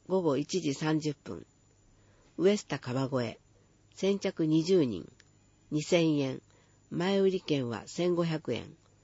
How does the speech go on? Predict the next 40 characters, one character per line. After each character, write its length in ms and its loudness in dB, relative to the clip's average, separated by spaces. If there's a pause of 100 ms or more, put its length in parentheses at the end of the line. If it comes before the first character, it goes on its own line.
(280)
高 180 2
校 220 4
生 240 0
は 160 -8
千 340 0
円。 160 -8 (460)
中 220 4
学 240 -2
生 240 -2
以 80 0
下 240 -8
無 160 2
料。 360 0 (720)
申 180 4
し 120 -8
込 140 0
み、 200 -2 (300)
九 140 -2
月 400 -2
一 120 0
日 240 -4
金 280 2
曜 240 2
日、 220 -8 (520)
午 180 2
前 240 0
十 200 4
時 140 -2
か 160 -2
ら 160 -6 (120)
電 240 4
話 140 0
で、 180 -6 (260)
勝 280 -6
俣。 360 -4 (600)
電 280 4
話、 180 -2 (340)
零 240 2
九 320 4
零 320 -2